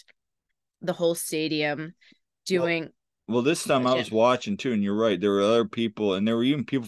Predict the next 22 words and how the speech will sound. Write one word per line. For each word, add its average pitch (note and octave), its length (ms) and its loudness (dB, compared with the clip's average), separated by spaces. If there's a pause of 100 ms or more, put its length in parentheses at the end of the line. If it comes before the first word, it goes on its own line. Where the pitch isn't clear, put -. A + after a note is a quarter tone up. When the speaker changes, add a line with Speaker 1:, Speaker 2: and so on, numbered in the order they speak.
(120)
Speaker 2:
from C3+ 260 0
those A#2 200 0
sections A#2+ 460 -2
that G2 100 -4
must A2 240 -2
have G#2 80 -2
known G#2+ 300 -2
the - 80 -12
cheer. A#2+ 200 -6
You G#2 140 -6
could G2 120 -18
see - 140 -8
'em G#2 120 -2
go G2 140 0
down, G#2 380 -4
like, F3 180 -2
Speaker 1:
Yeah. D#3 300 -4 (220)
Speaker 2:
leading A#2+ 480 0
their G#2 160 -2
section, A#2 520 -4
and A#2 140 -2
that's, D#3+ 220 -2